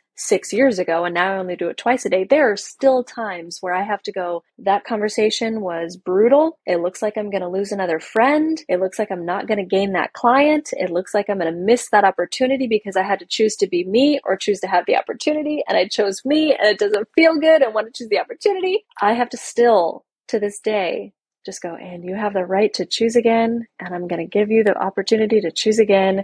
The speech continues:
And because I have a meditation practice, meditation just means to become familiar with. For anybody who doesn't meditate and they're like, "Oh God, she's a meditator." Anybody can meditate.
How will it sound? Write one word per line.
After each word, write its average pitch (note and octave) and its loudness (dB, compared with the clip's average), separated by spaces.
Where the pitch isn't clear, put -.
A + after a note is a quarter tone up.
And G#3 4
because B3 4
I C#4 4
have B3 2
a A3+ 2
meditation G3 -2
practice, - -8
meditation A3 4
just F3+ -6
means E3+ -4
to - -2
become F#3 -6
familiar D#3+ -2
with. - -6
For F#3 0
anybody F#3 0
who F3+ 0
doesn't F3+ -2
meditate F3 0
and - -6
they're F3 -4
like, - -2
"Oh G3 2
God, F3 4
she's G3+ -6
a F#3 -2
meditator." F3+ 2
Anybody A#3+ 4
can A#3 -2
meditate. G3 -2